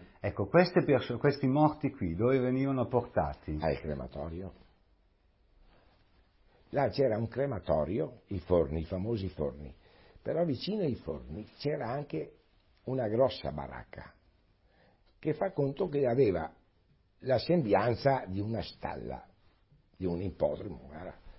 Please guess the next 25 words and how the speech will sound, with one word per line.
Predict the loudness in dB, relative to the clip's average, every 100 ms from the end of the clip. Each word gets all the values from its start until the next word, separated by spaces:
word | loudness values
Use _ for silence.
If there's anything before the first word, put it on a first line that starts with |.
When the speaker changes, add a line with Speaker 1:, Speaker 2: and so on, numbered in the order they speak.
| -20 _
Speaker 2:
un, | -18 -16 -14 -16 -18 -18 -14
un, | -12 -12 -14
diciamo, | -10 -8 -8 -10 -14 -20 -20
un | -10 -4
baraccone, | -2 -4 -4 -8 -8
lu-, | -8 -8 -12 -14 -20 -20 -20 -20
di | -6 -4
qua | 0 2 0 0
e | 0 0
di | 2
là | 0 -2 -4
in | -4 -2
mezzo | -4 -6 -8
si | -10
camminava, | -8 -6 -2 -4 -4 -6 -8 -10 -20 -12
c'era | -2 0 2
della | 2 0
paglia. | 0 -2 -2 -6 -6 -12 -20 -20 -20 _
Quando | -2 2 6 8
uno | 8 6 4
non | 6 6 4
ce | 4
la | 4 4
faceva | 2 8 10 10 8
più, | 6 2 2 0